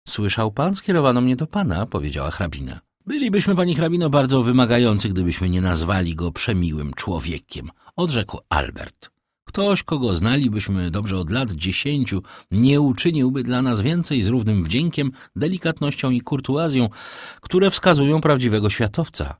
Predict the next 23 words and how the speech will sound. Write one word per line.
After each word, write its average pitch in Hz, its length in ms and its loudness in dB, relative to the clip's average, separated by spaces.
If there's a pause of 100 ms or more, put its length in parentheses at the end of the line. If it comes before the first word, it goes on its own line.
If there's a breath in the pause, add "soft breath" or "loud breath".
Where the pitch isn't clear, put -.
Oho, 80 1080 -2
roześmiała 98 500 0
się 95 120 -4
hrabina. 90 520 -2 (540 loud breath)
Przekonacie 101 640 0
się, 95 160 -2
panowie, 92 500 0
że 117 140 0
mój 104 200 2
wampir 92 520 0
okaże 98 300 -2
się 120 140 -6
po 131 140 -6
prostu - 380 -6
jakimś 110 520 -4 (140)
noworyszem, 107 960 2 (500 loud breath)
który, 117 320 0
aby 120 220 2
mu 123 300 4
przebaczono 113 760 0
miliony, 110 580 2
udaje 98 360 2
larę. 85 580 -2